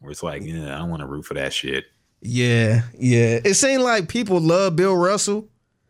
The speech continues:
Speaker 2: but they ain't really fuck with Boston. <laughs>
Speaker 1: Yeah. And I think he felt the same way, too. He
Speaker 2: Yeah.
Speaker 1: loved the Celtics, but he didn't fuck with the city.
Speaker 2: <laughs> Yeah, I th-, honestly, I think a lot of players feel like that.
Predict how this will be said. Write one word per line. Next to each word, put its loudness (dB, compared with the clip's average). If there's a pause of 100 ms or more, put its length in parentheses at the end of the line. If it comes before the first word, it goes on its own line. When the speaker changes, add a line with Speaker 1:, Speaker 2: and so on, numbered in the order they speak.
(320)
Speaker 2:
but 2
they 2
ain't 4
really 4
fuck 0
with 2
Boston. 0
<laughs> -8
Speaker 1:
Yeah. 2 (360)
And -2
I 6
think 4
he 4
felt 8
the 4
same 6
way, 8
too. 4 (340)
He 4
Speaker 2:
Yeah. 10
Speaker 1:
loved 10
the 4
Celtics, 6
but 4
he 6
didn't 4
fuck 6
with 4
the 4
city. 4
Speaker 2:
<laughs> -16
Yeah, 4 (200)
I -8
th-, -6
honestly, 4
I 4
think 0
a 2
lot 4
of -2
players 0
feel 0
like 2
that. 0